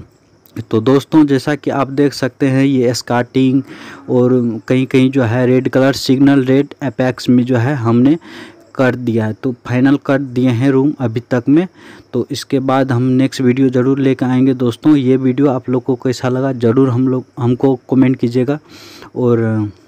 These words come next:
ज़रूर बताइएगा जो कैसा लगा video और क्या जानकारी मिला दोस्तों।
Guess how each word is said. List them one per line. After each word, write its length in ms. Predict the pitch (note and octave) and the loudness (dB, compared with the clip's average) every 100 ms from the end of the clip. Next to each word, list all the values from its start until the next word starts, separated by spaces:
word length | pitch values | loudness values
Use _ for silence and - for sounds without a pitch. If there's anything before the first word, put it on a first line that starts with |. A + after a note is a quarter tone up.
| _ - | _ -4
ज़रूर 220 | B2 C#3 | 0 2
बताइएगा 480 | C#3 C3 B2+ C3 C3+ | 0 0 2 2 2
जो 120 | C#3 | -2
कैसा 300 | C3+ B2+ - | -4 -6 -2
लगा 200 | C3 B2+ | -2 0
video 420 | B2+ B2+ B2+ E3 F#3 G#3+ A3+ - | -2 -2 -2 -4 -4 -14 -16 -6
और 120 | C3 A#2 | -4 -2
क्या 140 | C3+ B2+ | -2 0
जानकारी 480 | B2+ B2 B2 B2+ C3 | 0 0 0 2 2
मिला 260 | B2 B2+ | 2 0
दोस्तों। 460 | A#2+ A#2 - G#2+ | 0 -2 -2 -8